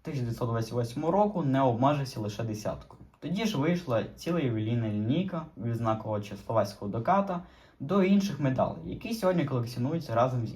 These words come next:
із цією десятикроновою монетою як частину набору десятиріччя. Це допомагає краще відчути атмосферу тогочасних святкувань і державної символіки міжвоєнної Європи.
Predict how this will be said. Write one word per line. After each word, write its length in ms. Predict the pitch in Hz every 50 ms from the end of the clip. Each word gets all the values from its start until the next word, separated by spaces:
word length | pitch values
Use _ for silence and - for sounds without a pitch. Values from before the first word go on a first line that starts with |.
| - - -
із 240 | 117 113 - -
цією 360 | - - 120 127 135 135 127 123 - - - _ _ _ _ -
десятикроновою 1000 | 123 120 123 117 - - 131 123 - - 110 104 113 131 147 151 147 135 127 117
монетою 560 | 110 110 107 101 104 110 120 - 151 143 127
як 220 | 104 104 101 - -
частину 440 | - - - - - 131 143 151
набору 460 | 143 127 107 101 98 98 113 117 120 110
десятиріччя. 720 | 110 110 - - - 123 117 110 104 95 82 - - 67 65 - - _ _ _ _ _ _ _ _ _ _ _ _ _ _ _ _ _ _ _ - _ _ _ _
Це 120 | _ - 214
допомагає 640 | 208 202 180 165 156 143 127 131 165 170 175 165
краще 380 | - - 135 143 151 - - 120
відчути 340 | 107 107 104 - 135 - 107 98 -
атмосферу 380 | 110 107 - - 127 123 120
тогочасних 580 | 117 - 113 107 - - 117 110 107 - - -
святкувань 580 | - 104 101 - - 143 175 185 196 196 185 - -
і 80 | - 123
державної 500 | 120 117 113 107 131 139 156 156 143 123
символіки 560 | - - 107 104 107 120 131 131 127 - 110
міжвоєнної 680 | 107 107 101 101 101 101 101 107 113 120 117 107 104
Європи. 520 | 107 110 113 110 101 92 82 71 - -